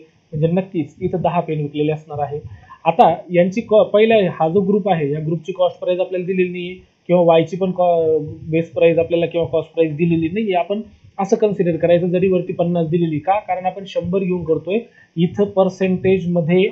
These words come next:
already option दिलेले असल्यामुळे. मग मी काय करतो, पहिला group जो आहे तो किती टक्के लॉसने विकलाय तुम्ही इथं बघू शकता, पाच टक्के. मग शंभरची वस्तू आहे समजा, ती जर पाच टक्के लॉसने विकली तर कितीला विकल्या जाते? तर नक्कीच ती पंच्याण्णव टक्क्याला विकल्या जाते, कारण पाच टक्केचा लॉस झालाय.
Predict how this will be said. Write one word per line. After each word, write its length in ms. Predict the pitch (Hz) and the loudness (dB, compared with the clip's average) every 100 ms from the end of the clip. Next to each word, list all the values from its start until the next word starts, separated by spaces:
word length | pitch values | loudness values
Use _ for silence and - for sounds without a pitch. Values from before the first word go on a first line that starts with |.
| 180 | 0
already 360 | 160 156 165 | 0 0 -2
option 380 | 165 156 - 165 | -2 -4 -10 -10
दिलेले 280 | 156 151 151 | -8 -6 -6
असल्यामुळे. 520 | 151 175 202 240 165 - _ _ _ 170 | -10 -10 -2 0 0 -4 _ _ _ 0
मग 100 | 175 | 2
मी 120 | 240 | 4
काय 180 | 254 226 | 4 4
करतो, 280 | 165 151 165 | 0 -2 0
पहिला 280 | 208 226 | 2 4
group 200 | 208 208 | 2 0
जो 120 | 190 214 | 2 2
आहे 160 | 185 | 2
तो 120 | - | -2
किती 220 | 165 196 208 | -6 -10 -8
टक्के 280 | 208 214 | -6 -2
लॉसने 300 | 202 196 202 | -2 -2 -6
विकलाय 280 | 190 190 190 | -6 -2 -2
तुम्ही 220 | 185 202 | -2 -6
इथं 120 | 202 175 | -4 -4
बघू 140 | 175 | -8
शकता, 240 | 151 139 | -8 -12
पाच 280 | 135 160 - | -4 -4 -4
टक्के. 300 | - - 135 _ _ _ - | -12 -18 -20 _ _ _ -10
मग 60 | 156 | -2
शंभरची 420 | 180 180 208 214 | 2 2 0 0
वस्तू 260 | 220 214 214 | -2 0 -4
आहे 60 | |
समजा, 200 | 196 170 | -2 -4
ती 120 | 165 | -4
जर 120 | 180 190 | -4 0
पाच 240 | 180 170 | 0 -2
टक्के 220 | 190 - 190 | -8 -2 -2
लॉसने 280 | 180 - | -2 -4
विकली 240 | 180 175 160 | -6 -4 -6
तर 60 | 156 | -6
कितीला 260 | 175 180 | -6 -4
विकल्या 240 | 175 175 165 | -4 -2 -2
जाते? 400 | 165 170 165 165 _ - _ 170 | -2 -2 -6 -6 _ -20 _ -4
तर 60 | |
नक्कीच 440 | 151 170 - 196 196 | -2 -4 -4 -6 -4
ती 260 | 185 185 _ _ - | -6 -6 _ _ -2
पंच्याण्णव 560 | 180 175 185 190 196 | -2 -2 -2 -2 -2
टक्क्याला 400 | 202 185 - 170 | -4 -6 -4 -2
विकल्या 300 | 165 151 165 | -2 -2 -2
जाते, 300 | 165 185 156 | -2 -2 -4
कारण 260 | 151 156 165 | -4 -6 -8
पाच 240 | 160 160 185 | -10 -10 -12
टक्केचा 300 | 175 196 226 | -12 -8 -4
लॉस 160 | 226 | -4
झालाय. 300 | 170 139 127 | -2 -8 -8